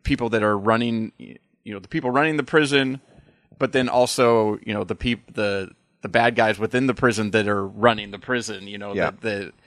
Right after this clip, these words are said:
Speaker 1: that are running different things within there, and,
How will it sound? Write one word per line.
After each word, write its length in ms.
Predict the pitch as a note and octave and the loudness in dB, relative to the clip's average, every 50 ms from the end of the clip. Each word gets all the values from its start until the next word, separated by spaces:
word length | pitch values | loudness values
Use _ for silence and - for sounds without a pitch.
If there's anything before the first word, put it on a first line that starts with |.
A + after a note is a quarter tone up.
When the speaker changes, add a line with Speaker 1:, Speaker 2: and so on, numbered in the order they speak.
| _ _ _ _ _ _ _ _ _ | _ _ _ _ _ _ _ _ _
Speaker 1:
that 140 | - A#2+ G#2+ | -4 -2 -2
are 80 | G#2+ G#2 | -2 0
running 280 | G#2 A2+ G#2+ G#2+ G#2+ G#2 | -2 -2 -2 -2 -2 -2
different 280 | A#2 - A#2 A2+ - | -2 -2 -2 -2 0
things 340 | - A2+ A2 G#2+ G#2+ G#2 - | 0 0 0 0 -2 -4 -4
within 300 | G2+ G#2+ - B2 A2+ A2 | -4 -4 -2 -2 0 2
there, 220 | A2 G#2+ G#2+ G#2 G#2+ | 2 2 2 2 2
and, 360 | G#2 G2+ G2+ G2+ - - - | 0 -2 -4 -8 -12 -16 -20